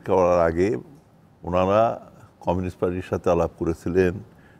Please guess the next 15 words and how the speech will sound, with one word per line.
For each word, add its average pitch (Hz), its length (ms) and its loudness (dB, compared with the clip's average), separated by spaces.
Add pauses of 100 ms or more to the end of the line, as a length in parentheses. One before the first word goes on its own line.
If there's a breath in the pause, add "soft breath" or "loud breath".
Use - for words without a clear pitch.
(120 soft breath)
ন্যাপের 85 340 -2
সাথে 92 220 -2
আলাপ 87 260 2
করেছিলেন, 92 520 -6
পঙ্কজদার 90 540 0
সাথেও 98 240 -2
আলাপ 85 280 2
হয়েছে, 92 300 -4
ব্যক্তিগতভাবে 87 920 -2 (520 soft breath)
one 90 260 0
to 98 80 -8
one 90 200 0
পর্যন্ত 80 420 -6
আলোচনা 78 420 -4
হয়েছে। - 380 -12